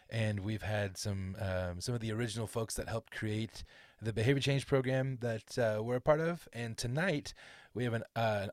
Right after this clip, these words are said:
awesome guest for you. It's Doctor Greg Wells,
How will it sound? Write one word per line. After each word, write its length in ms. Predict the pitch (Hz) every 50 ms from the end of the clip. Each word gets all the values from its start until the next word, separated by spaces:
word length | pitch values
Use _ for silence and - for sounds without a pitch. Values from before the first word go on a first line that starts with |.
| _ -
awesome 320 | 113 123 113 - 120 110
guest 320 | 104 95 98 98 - - -
for 140 | - 104 101
you. 180 | 101 98 101
It's 100 | 95 -
Doctor 300 | - - 120 110 - 117
Greg 240 | 104 107 110 104 98
Wells, 500 | 95 101 101 95 95 98 101 98 -